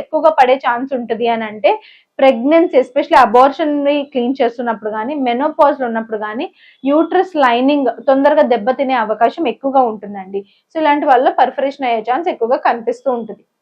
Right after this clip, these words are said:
ఓకేనా? And నెక్స్ట్, సర్వైకల్ ట్రామా. అంటే సర్విక్స్ ని మనం డైలేట్ చేస్తున్నాం కదండి, సరిగ్గా డైలేట్ చేయకన్నా ముందే మనం ఇన్‌స్ట్రుమెంట్స్ అనేవి పెట్టేస్తే సర్విక్స్ అనేది డ్యామేజ్ అయ్యి ఒక్కొక్కసారి ముక్కల కింద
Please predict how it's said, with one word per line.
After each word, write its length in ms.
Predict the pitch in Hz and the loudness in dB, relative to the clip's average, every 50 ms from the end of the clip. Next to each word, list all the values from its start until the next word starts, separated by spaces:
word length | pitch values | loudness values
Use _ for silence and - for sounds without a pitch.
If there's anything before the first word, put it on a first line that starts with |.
| _ _ _ _ _ _ 240 247 | _ _ _ _ _ _ -6 -4
ఓకేనా? 300 | 247 247 285 269 311 415 427 - _ _ _ - 262 | -4 -2 -4 -4 -4 -6 -8 -12 _ _ _ -8 -4
And 100 | 262 269 269 277 | -2 0 0 0
నెక్స్ట్, 300 | 294 294 - - _ - - - - - | 0 -2 -4 -8 _ -12 -12 -12 -8 -4
సర్వైకల్ 440 | - 285 277 269 262 269 277 349 349 339 311 | -2 0 2 2 0 2 2 0 0 2 2
ట్రామా. 300 | 269 247 233 240 247 233 - 240 262 | 4 4 4 4 2 0 0 0 0
అంటే 140 | 277 277 392 - - | 0 0 0 2 4
సర్విక్స్ 400 | 339 285 285 277 349 359 - - 370 | 6 6 6 6 4 2 2 0 0
ని 40 | 320 | 2
మనం 180 | 302 285 311 302 262 254 | 2 2 2 4 6 6
డైలేట్ 280 | 240 240 269 294 294 294 294 | 6 6 4 2 2 2 0
చేస్తున్నాం 400 | 269 269 269 - 262 262 247 262 254 | 0 0 0 -2 -4 -2 -2 0 0
కదండి, 320 | 240 226 226 226 233 262 381 - - _ _ _ _ _ _ 330 | 0 0 0 0 -2 -2 -4 -4 -6 _ _ _ _ _ _ 4
సరిగ్గా 360 | 285 269 294 285 247 302 359 359 269 | 6 6 6 4 4 4 6 6 8
డైలేట్ 340 | 285 262 247 277 302 330 330 - | 8 8 8 8 6 4 4 2
చేయకన్నా 340 | 339 302 302 302 294 285 277 262 247 | 2 2 4 4 2 2 2 2 2
ముందే 260 | 254 262 269 294 349 370 370 | 2 2 4 4 4 4 2
మనం 160 | 320 285 254 240 | 2 0 -2 -4
ఇన్‌స్ట్రుమెంట్స్ 480 | 240 269 269 - 285 269 277 285 277 285 | -6 -6 -6 -6 -4 -4 -4 -2 -2 -2
అనేవి 240 | 254 240 240 262 262 - | -2 0 -2 -4 -2 -2
పెట్టేస్తే 600 | 247 214 208 - - 247 240 247 - _ - 262 339 453 - - _ _ _ _ _ - | -2 -4 -4 -2 0 0 0 0 -2 _ 0 2 2 2 0 -4 _ _ _ _ _ 0
సర్విక్స్ 360 | 277 269 285 349 349 359 - 330 | 2 2 4 2 0 0 -2 0
అనేది 220 | 285 294 302 294 208 247 | 2 2 2 2 4 2
డ్యామేజ్ 400 | 240 233 240 262 285 294 247 277 | 2 2 2 0 -2 0 2 2
అయ్యి 80 | 262 | 4
ఒక్కొక్కసారి 420 | 262 285 269 269 - 285 262 269 302 285 247 | 4 4 0 2 4 4 4 4 4 2 -2
ముక్కల 240 | 226 - - 302 302 294 | -2 -2 -2 -2 0 -2
కింద 140 | 311 269 | -2 -2